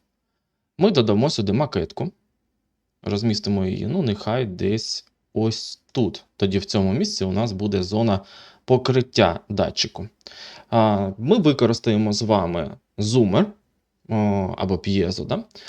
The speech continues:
А, для того, щоб, о, власне, у нас була сирена. І додамо сюди ще пару, о, лед світлодіодів,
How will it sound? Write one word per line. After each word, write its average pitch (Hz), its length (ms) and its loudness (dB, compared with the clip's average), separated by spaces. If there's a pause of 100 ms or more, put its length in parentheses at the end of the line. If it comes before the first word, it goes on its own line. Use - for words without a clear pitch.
(260)
А, 95 240 2
для 98 160 0
того, 175 240 2
щоб, - 300 -2
о, 107 340 4
власне, 104 360 2
у 104 40 2
нас 110 160 0
була 107 260 2
сирена. 104 500 0 (460)
І 202 260 4
додамо 117 520 2
сюди 113 640 0
ще 117 400 2
пару, 110 680 4 (580)
о, 85 220 -4 (160)
лед 98 480 2 (360)
світлодіодів, 101 840 0